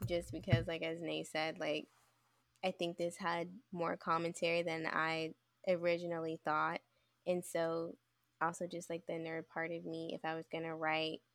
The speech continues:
like, a, a paper about, you know,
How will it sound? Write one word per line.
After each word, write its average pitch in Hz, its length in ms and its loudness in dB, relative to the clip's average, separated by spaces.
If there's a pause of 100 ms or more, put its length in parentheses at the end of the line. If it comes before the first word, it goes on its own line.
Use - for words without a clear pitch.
(340)
like, 165 220 -2
a, 165 120 -2 (260)
a 160 40 -4
paper 185 720 4
about, 160 600 6 (380)
you 170 100 0
know, 160 480 2